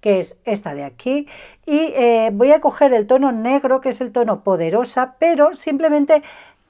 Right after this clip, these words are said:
hago esto y punto, y lo que hago es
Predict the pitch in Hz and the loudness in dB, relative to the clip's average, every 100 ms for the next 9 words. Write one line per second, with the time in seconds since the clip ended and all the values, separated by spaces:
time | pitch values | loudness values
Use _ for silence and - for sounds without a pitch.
0 | _ _ _ _ _ _ _ _ - 277 | _ _ _ _ _ _ _ _ 0 2
1 | 302 294 - - 277 285 - 147 135 _ | 4 2 0 -2 0 0 -4 -6 -6 _
2 | _ _ _ _ 285 254 - 247 214 208 | _ _ _ _ -6 -4 0 -2 -2 -8
3 | - - - 262 220 208 233 240 220 220 | -10 -10 -6 -4 -2 -2 0 0 0 -2
4 | 214 170 - | -4 -6 -12